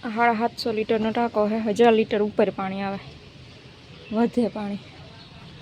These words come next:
મસ્ત આપણી અગાસી ઉપરથી મસ્ત રીલ બને. બનાવવું હોય તો સારી કોરા ઝાડવા, ઝાડવા તમને દેખાય. જા, આ સપોરો તો જ્યાં થાય ગોંથી. આમાં નારિયેળિયું,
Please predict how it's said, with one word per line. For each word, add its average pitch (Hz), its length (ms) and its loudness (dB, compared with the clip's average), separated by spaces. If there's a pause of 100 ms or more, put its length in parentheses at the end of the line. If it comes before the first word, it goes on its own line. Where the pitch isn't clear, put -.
(500)
મસ્ત 233 500 -6
આપણી 233 280 -6
અગાસી 233 400 -10
ઉપરથી 240 300 -10
મસ્ત 226 520 -8
રીલ 214 320 -10
બને. 214 220 -10 (1120)
બનાવવું 208 320 -12
હોય 208 100 -10
તો 220 100 -12
સારી 262 460 -4
કોરા 233 280 -8
ઝાડવા, 214 500 -8
ઝાડવા 214 400 -12
તમને 214 340 -16
દેખાય. 226 300 -14 (920)
જા, 240 120 -8 (140)
આ 240 100 -6
સપોરો 240 360 -6
તો 240 160 -4
જ્યાં 254 160 -2
થાય 240 180 -8
ગોંથી. 226 340 -8 (960)
આમાં 226 260 -8
નારિયેળિયું, 220 920 -6